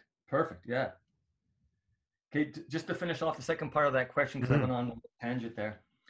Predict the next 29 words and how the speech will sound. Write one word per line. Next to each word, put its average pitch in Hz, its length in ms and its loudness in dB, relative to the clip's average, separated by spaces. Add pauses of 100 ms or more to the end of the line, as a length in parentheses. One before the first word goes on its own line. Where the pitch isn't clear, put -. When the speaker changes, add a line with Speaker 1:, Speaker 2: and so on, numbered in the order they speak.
(220)
Speaker 1:
So 160 120 -2
then 151 160 2
how 156 220 0
do 185 140 -2
we, 160 460 0
how 156 180 -2
do 165 100 0
we 151 140 0
take 139 240 -8
that 120 180 0
athlete 120 480 -4
and 104 160 -8
train 123 320 -4
'em? 92 140 -6
Once 139 260 -4
we 147 120 -2
get 135 240 -2
those 120 200 -4
metrics, - 680 -6
so 123 200 -8
say 156 280 -2
I 143 80 0
have 135 200 0
a 131 60 -2
player 123 640 -2 (220)
that 117 160 -4
lasts 117 520 0 (200)
seventeen 135 680 -2
seconds, 113 520 -6